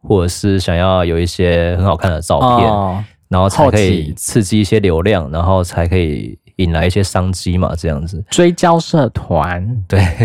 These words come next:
Speaker 2: 我真的才发现，哇，他们真的好像有个跑山的社团，好像都会有个摄影师，然后可能捕捉你过山路那个弯道那一面，然后他们就是尽量你能压车压多低，然后尽量可以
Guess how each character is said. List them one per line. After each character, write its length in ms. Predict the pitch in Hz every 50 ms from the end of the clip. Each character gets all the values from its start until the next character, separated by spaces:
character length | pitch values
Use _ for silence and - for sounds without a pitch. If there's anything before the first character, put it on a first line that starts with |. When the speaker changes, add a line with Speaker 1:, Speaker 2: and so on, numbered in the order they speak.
| 92 76 - - - - _ _ _ _ _ _ _ _ - - - - - - - - - -
Speaker 2:
我 80 | 170 165
真 180 | - 233 262
的 80 | 254 214
才 180 | - - 175
发 140 | 160 190 196
现， 140 | 202 208 196
哇， 140 | 185 170 160
他 100 | 185 208
们 120 | 208 185
真 140 | - - 202
的 60 | 180
好 60 | 147
像 80 | 143 160
有 100 | 175 151
个 160 | 123 113 113
跑 300 | - - 131 123 101 98
山 180 | - - 156 160
的 80 | 143
社 220 | 131 - - 151 131
团， 180 | - 135 113
好 80 | 104 107
像 160 | - 147 147
都 100 | 156 165
会 120 | 156 165 139
有 80 | 101
个 120 | - 95 107
摄 240 | - - 143 135
影 200 | 120 95 80 82 101
师， 480 | - - - - - 117 107 110 113
然 160 | 110 110 107 110
后 60 | 113 -
可 140 | - 117 113
能 140 | 120 120 120
捕 220 | - 113 104 101
捉 200 | - - 135 131
你 320 | 127 127 120 107 101 90 - - - - - - - _ _ _
过 520 | - 156 143 135 127 120 113 107 98 92 95 101 107 _
山 400 | - - - 151 135 131 135 139
路 160 | 143 135 123
那 100 | 123 123
个 100 | 123 117 104
弯 220 | 113 113 110 120 -
道 160 | 123 113 104
那 240 | 107 113 113 104 87
一 40 | 85
面， 260 | 90 101 107 104 87
然 100 | 87 98
后 80 | 113 123
他 140 | 135 143 131
们 80 | 120
就 80 | 117 127
是 60 | 131
尽 220 | - - 143 135 135
量 180 | 127 120 117
你 80 | 104 90
能 260 | 90 92 90 90 95 104
压 180 | 123 117 117 117
车 260 | - - 120 120 117
压 200 | 117 117 113 113
多 180 | - 110 98 98
低， 340 | - - 107 101 104 107 104
然 120 | 104 107
后 80 | 113 104
尽 160 | - 117 113
量 120 | 110 107
可 140 | - - 110
以 260 | 101 95 90 85 85